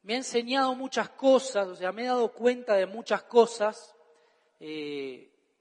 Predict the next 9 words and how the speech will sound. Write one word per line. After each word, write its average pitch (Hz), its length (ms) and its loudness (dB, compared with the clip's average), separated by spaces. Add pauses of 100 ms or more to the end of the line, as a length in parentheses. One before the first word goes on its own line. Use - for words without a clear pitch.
(160)
y 185 100 -20
básicamente 226 720 0
es 226 180 -4
lo 185 180 0
que 175 180 -2
no 233 300 -2
quiero 233 440 -4
para 139 280 -6
mí. 185 200 -10